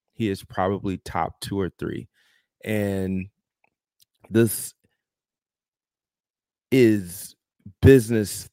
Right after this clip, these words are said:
three, I believe, when it comes to Chris starting a business from scratch and then using his business to help other businesses. The first business was Photo Booth three one three. The second business was Hashtag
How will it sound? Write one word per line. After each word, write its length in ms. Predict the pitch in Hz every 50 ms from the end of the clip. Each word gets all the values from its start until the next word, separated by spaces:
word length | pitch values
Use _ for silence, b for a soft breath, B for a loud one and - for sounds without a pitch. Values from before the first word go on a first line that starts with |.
| _ -
three, 580 | 107 101 107 113 113 107 101 92 87 80 - _ -
I 120 | - 98 92
believe, 640 | 80 90 87 87 85 73 69 67 60 - - - _ _ -
when 160 | 104 107 104
it 120 | - -
comes 500 | - - - 107 104 95 92 - - - - -
to 600 | - 110 110 101 101 98 95 95 92 90 90 - b b b b b b b b b _ _ -
Chris 280 | - - 123 110 101 -
starting 520 | - - - 110 101 90 71 87 104 104
a 40 | 98
business 460 | 87 95 104 98 92 82 98 90 -
from 220 | - - 90 87
scratch 520 | - - - 107 110 135 160 208 - - - -
and 160 | 113 107 95
then 160 | 104 101 98
using 400 | 95 92 98 110 113 110 95 104
his 220 | 104 110 98 85 82
business 480 | 73 104 101 104 95 113 113 117 -
to 140 | - - 95
help 280 | 82 92 87 87 - - -
other 260 | 78 92 82 87 82
businesses. 840 | 76 - 87 82 - 78 80 - - - 62 53 50 - - - - b b b b b b b b
The 60 | - 95
first 360 | - - 104 104 98 95 95
business 440 | 101 107 107 98 113 110 107 - 98
was 400 | 98 101 95 92 92 - - -
Photo 300 | - - 98 101 101 98
Booth 260 | 82 104 101 95 90 -
three 120 | 98 98
one 220 | 95 90 87 85 -
three. 440 | - 120 139 147 143 143 143 139 - _ _ _ _ _ _ _ _ _ _ _ _ _ _ _ _ _ _ -
The 80 | - -
second 380 | - 123 123 - 131 107 98
business 500 | 107 123 120 117 104 123 120 120 - -
was 200 | 78 78 78 -
Hashtag 600 | - 107 87 85 90 - - - - 76 69 -